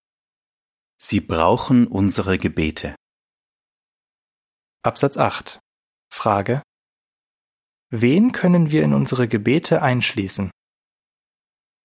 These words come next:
Speaker 1: An wen können wir in unseren Gebeten denken? Es ist gut, für bestimmte Gruppen zu beten, zum Beispiel für Kranke, Ältere oder auch für Kinder und Jugendliche,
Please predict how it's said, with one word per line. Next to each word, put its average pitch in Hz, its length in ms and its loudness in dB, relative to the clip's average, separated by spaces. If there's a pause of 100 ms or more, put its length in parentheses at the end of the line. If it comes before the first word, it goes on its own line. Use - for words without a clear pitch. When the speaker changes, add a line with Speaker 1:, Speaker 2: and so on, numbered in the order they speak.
(760)
Speaker 1:
An 104 160 2
wen 131 220 4
können 131 360 4
wir 120 180 4
in 98 80 2
unseren 95 400 2
Gebeten 80 420 -2
denken? 76 420 -8 (1160)
Es - 160 0
ist - 160 -2
gut, 135 240 0
für - 160 -4
bestimmte 101 500 -2
Gruppen 90 440 -2
zu - 140 -4
beten, 78 400 -6 (360)
zum 87 160 -6
Beispiel 87 360 0
für - 220 -6
Kranke, 95 580 -2 (600)
Ältere 107 560 -2 (440)
oder 95 200 4
auch 107 80 2
für 107 300 0
Kinder 143 360 2
und 107 100 2
Jugendliche, 92 580 0